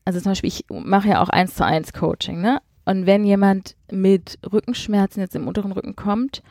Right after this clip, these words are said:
dann wäre der Fehler, wenn man unbedingt auf Fehler sozusagen aus ist, wäre der Fehler, nicht auf sich zu hören,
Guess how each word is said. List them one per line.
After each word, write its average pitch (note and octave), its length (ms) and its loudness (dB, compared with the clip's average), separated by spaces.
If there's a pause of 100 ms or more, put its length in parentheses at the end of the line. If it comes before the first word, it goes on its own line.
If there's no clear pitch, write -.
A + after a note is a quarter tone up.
(1120)
dann F#3 280 2
wäre B3 300 8
der E3 160 4
Fehler, A3+ 460 4
wenn D3 140 -2
man D3 180 -2
unbedingt F#3+ 560 -4
auf - 80 -4
Fehler G#3+ 420 4
sozusagen D#3+ 480 -4
aus E3 340 -2
ist, - 340 -4 (280)
wäre F#3+ 220 6
der F3 100 6
Fehler, G3+ 480 2
nicht G3 340 -2
auf E3+ 120 -6
sich - 240 -8
zu F3 160 -2
hören, F3 400 2